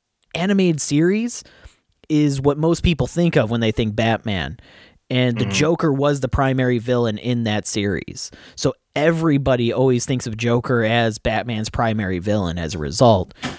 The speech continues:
Speaker 1: So you really, when you put Joker into a movie, you really had to give it your all. Like, he is the pinnacle of, like, what people would judge your Batman on.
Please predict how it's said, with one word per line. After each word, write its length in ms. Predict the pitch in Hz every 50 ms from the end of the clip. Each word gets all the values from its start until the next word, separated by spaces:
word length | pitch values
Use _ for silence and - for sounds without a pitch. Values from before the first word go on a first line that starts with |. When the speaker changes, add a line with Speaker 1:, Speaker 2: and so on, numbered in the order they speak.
| - - -
Speaker 1:
So 200 | - - - 117
you 280 | 117 127 143 180 214
really, 880 | 190 156 147 147 147 170 190 196 180 165 165 147 127 110 104 92 90 - -
when 200 | - 135 131 135
you 140 | 135 147 175
put 240 | 170 - 208 180 147
Joker 480 | 131 127 143 147 160 - - 160 143 135
into 640 | - - 131 135 139 143 147 147 - - 151 143
a 60 | 131
movie, 520 | 120 113 117 123 135 139 165 175 185 190 - _ _ _ _ _ -
you 180 | 143 156 185 180
really 480 | 151 135 131 127 139 147 147 147 139
had 240 | 120 117 127 117 110
to 60 | -
give 200 | 107 117 123 120
it 60 | 117
your 260 | 110 95 92 90 87 87
all. 380 | 85 82 71 - - - - _ _ _ _ _ _ -
Like, 160 | 110 117 -
he 400 | - - - 190 196 196 190 - _
is 540 | - 160 165 165 165 160 151 135 123 110 - -
the 100 | - 139
pinnacle 640 | 117 - - 160 151 156 139 - 160 143 135 123 123 117
of, 160 | 113 110 -
like, 280 | 127 120 113 107 -
what 260 | - 131 127 131 131 -
people 360 | - 151 147 - 139 131 127
would 200 | 123 117 117 117
judge 480 | 117 - 123 117 123 127 120 113 - -
your 160 | 110 113 117
Batman 560 | 104 98 95 92 95 - - 104 95 85 78
on. 320 | 82 65 64 55 - 123